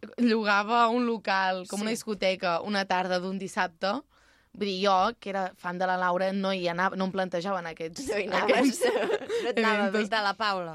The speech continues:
Speaker 1: De la Paula.
Speaker 2: Ah,
Speaker 1: Però,
Speaker 2: és
Speaker 1: en
Speaker 2: que sí,
Speaker 1: canvi,
Speaker 2: Laura, és que esteu, som,
Speaker 1: estava
Speaker 2: esteu un
Speaker 1: tot
Speaker 2: problema amb la Laura Escanes, teniu. <laughs> Les
Speaker 1: He
Speaker 2: dues.
Speaker 1: dit de la Laura.
Speaker 2: Has dit de la Laura, podem recuperar això, eh? Quedat aquí gravat, això.
Speaker 1: Tenim un problema. Però, en canvi, veies això tot ple de nenes de quinze anys, i llavors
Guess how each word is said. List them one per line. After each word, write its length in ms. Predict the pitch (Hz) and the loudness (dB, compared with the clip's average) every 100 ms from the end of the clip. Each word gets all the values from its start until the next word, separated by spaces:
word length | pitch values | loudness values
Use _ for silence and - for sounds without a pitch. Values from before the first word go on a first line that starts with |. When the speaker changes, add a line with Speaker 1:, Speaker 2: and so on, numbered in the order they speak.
| 151 - | -12 -2
Speaker 1:
De 140 | 220 | 0
la 120 | 208 | 2
Paula. 380 | 185 185 180 160 | 2 2 2 -2
Speaker 2:
Ah, 120 | - 196 | -4 2
Speaker 1:
Però, 100 | 226 | 2
Speaker 2:
és 60 | |
Speaker 1:
en 60 | 226 | 4
Speaker 2:
que 20 | |
sí, 60 | 226 | 2
Speaker 1:
canvi, 160 | 247 240 | 2 2
Speaker 2:
Laura, 180 | 262 | 0
és 80 | 277 | -2
que 80 | 220 208 | -6 -4
esteu, 200 | 240 220 | -4 -4
som, 180 | 233 | -2
Speaker 1:
estava 140 | 233 247 | 2 4
Speaker 2:
esteu 200 | 247 262 | 6 6
un 60 | |
Speaker 1:
tot 80 | 269 | 6
Speaker 2:
problema 220 | 302 302 302 | 6 6 6
amb 60 | 277 | 6
la 60 | |
Laura 160 | 262 240 | 6 4
Escanes, 380 | 233 233 208 202 | -2 -4 -6 -8
teniu. 320 | 202 196 190 | -8 -8 -8
<laughs> 500 | - 214 196 - _ _ - | -6 -4 -4 -8 _ _ -2
Les 160 | 226 | 0
Speaker 1:
He 120 | 233 294 | 2 4
Speaker 2:
dues. 180 | 349 | 4
Speaker 1:
dit 80 | 359 | 6
de 20 | 370 | 8
la 140 | 247 220 | 8 10
Laura. 320 | 185 226 294 214 | 8 8 6 2
Speaker 2:
Has 80 | 208 | -6
dit 140 | 190 | -4
de 80 | 220 | -2
la 60 | 196 | 0
Laura, 220 | 196 202 | 0 -2
podem 220 | 202 202 | -4 -6
recuperar 400 | 208 202 190 180 | -6 -6 -6 -6
això, 160 | 190 175 | -6 -8
eh? 80 | 190 427 622 587 | -10 -10 -10 -8
Quedat 280 | 196 185 185 | -2 -2 -2
aquí 160 | 180 175 | -6 -8
gravat, 320 | 175 165 165 | -6 -4 -6
això. 220 | 160 175 - - _ - | -10 -16 -20 -20 _ -12
Speaker 1:
Tenim 220 | 208 202 | -6 -4
un 80 | 196 | -2
problema. 300 | 185 170 170 - - _ | -4 -4 -8 -14 -20 _
Però, 160 | - 247 | 0 2
en 80 | 240 | 4
canvi, 300 | 233 254 277 | 2 2 0
veies 300 | 233 220 233 | 2 2 2
això 220 | 233 220 185 | 0 0 -2
tot 140 | 196 196 - | -4 -10 -6
ple 140 | 202 196 | -4 -2
de 80 | 196 | -4
nenes 380 | 185 185 190 170 | -6 -6 -6 -6
de 140 | 185 175 165 160 | -6 -4 -6 -8
quinze 400 | - 196 175 170 | -10 -10 -6 -4
anys, 320 | 180 170 175 | -4 -4 -8
i 60 | 185 | -6
llavors 380 | 170 165 - | -4 -6 -8